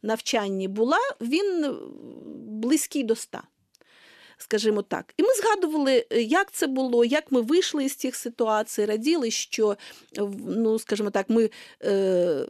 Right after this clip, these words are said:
вчасно і мудро в-, вчинили в цій ситуації. І я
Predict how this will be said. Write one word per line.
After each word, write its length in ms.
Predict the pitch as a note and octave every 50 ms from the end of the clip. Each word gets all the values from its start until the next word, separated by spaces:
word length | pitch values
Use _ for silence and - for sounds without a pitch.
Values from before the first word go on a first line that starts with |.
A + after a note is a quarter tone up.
| - - G2+ - - G#2 A2 -
вчасно 880 | - - - - - - - - C#4+ C4+ C#4 C#4 C#4 - - - A#3 A3
і 120 | A3 A3
мудро 600 | A3 A3+ A#3+ C4 B3+ A3 A3 G#3+ G#3+ G3+ G3 G3+
в-, 260 | G3 G3 G3+ G#3+ - F3+
вчинили 440 | - - - - A#3 C#4 D#4 C#4 A#3+
в 40 | -
цій 180 | - - B3
ситуації. 640 | B3 - B3 A#3+ - D#3 - - - - - - - - - - - - - - - - - _ _ _ _ _ -
І 160 | C4 C#4+ D4 - -
я 120 | - G#4+